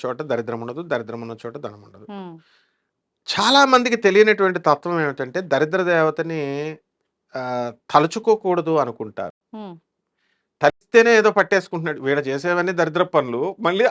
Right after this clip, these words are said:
Speaker 1: ఆవిడ్ని పట్టుకో-, ఆవిడ్ని అంటారనమాట. So ఈ,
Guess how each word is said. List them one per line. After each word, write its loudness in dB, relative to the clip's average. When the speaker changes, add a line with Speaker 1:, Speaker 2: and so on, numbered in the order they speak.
Speaker 1:
ఆవిడ్ని 6
పట్టుకో-, -2
ఆవిడ్ని 4
అంటారనమాట. 0
So 10
ఈ, 0